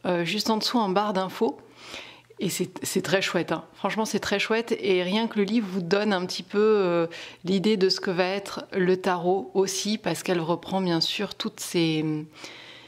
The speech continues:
ses formes et, euh, et son style dans le tarot. Voilà, donc un très chouette livre pour, euh, pour offrir aux enfants.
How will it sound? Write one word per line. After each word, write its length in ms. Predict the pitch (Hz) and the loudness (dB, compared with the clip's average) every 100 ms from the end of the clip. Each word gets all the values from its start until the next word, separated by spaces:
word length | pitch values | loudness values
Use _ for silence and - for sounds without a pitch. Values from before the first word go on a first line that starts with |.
| - - | -20 -14
ses 240 | - - | -4 -2
formes 600 | 185 - 220 220 220 202 - - | -2 0 0 2 0 0 -2 -2
et, 380 | 190 190 196 180 | 2 4 4 2
euh, 260 | 165 165 - | 0 -2 -2
et 120 | 165 | -2
son 180 | - 170 | -2 -2
style 600 | - - - 262 190 - - - - - | -4 0 4 4 4 0 -10 -20 -18 -10
dans 260 | 170 208 214 | -2 0 2
le 160 | 208 | 0
tarot. 380 | 202 185 165 160 - _ _ _ _ _ _ _ - - - | 2 0 0 -6 -8 _ _ _ _ _ _ _ -16 -8 -2
Voilà, 220 | 175 165 | 2 2
donc 220 | 165 165 | 2 0
un 140 | 196 202 | 0 0
très 180 | - 262 | 2 2
chouette 260 | 262 247 | 2 2
livre 380 | 233 233 196 170 - _ - | 2 2 2 -4 -10 _ -10
pour, 300 | - 202 196 | 0 2 4
euh, 140 | 175 | 0
pour 220 | 175 190 | -2 0
offrir 340 | 185 185 240 208 | 2 2 0 2
aux 160 | 190 | 2
enfants. 460 | 190 185 190 220 | 2 0 0 0